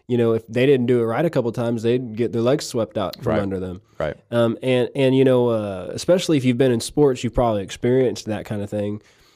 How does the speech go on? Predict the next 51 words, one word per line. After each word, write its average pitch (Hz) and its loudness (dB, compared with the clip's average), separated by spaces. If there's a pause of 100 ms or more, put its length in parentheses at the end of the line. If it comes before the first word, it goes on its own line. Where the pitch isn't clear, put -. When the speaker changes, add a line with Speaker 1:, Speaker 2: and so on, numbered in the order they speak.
(140)
Speaker 1:
um, 107 -2
to 123 -2
one 123 2
extent 117 -2
or 107 -2
the 104 -2
other, 135 2
because 120 -2
you, 120 -2
you 123 0
have 123 0
a 110 -2
goal. 107 -4 (180)
Speaker 2:
Mm-hmm. 80 -18 (120)
Speaker 1:
Th-, 110 -6
there's, 123 0
there's 123 -2
something 131 2
out 113 -2
in 98 -12
front 127 0
of 120 2
you. 117 2
I 120 2
wanna 120 2
reach 120 -4
this, 117 -4
and, 117 -4
and 117 -4
our 165 0
goal 90 -6
is 104 -10
to 113 -4
attain 113 -6
unto 104 -10
him, 107 -16 (100)
Speaker 2:
Mm-hmm. 85 -18 (340)
Mm-hmm. 82 -6
Speaker 1:
is 120 -2
to 127 -2
be 123 0
more 120 0
like 110 -4
Speaker 2:
Yeah. 85 -6
Speaker 1:
the 104 -6
master. - -12
Speaker 2:
Right. 80 -6 (420)
Speaker 1:
A-, 120 -6 (160)
a-, 135 -4
a-, - -10 (200)
and 123 -4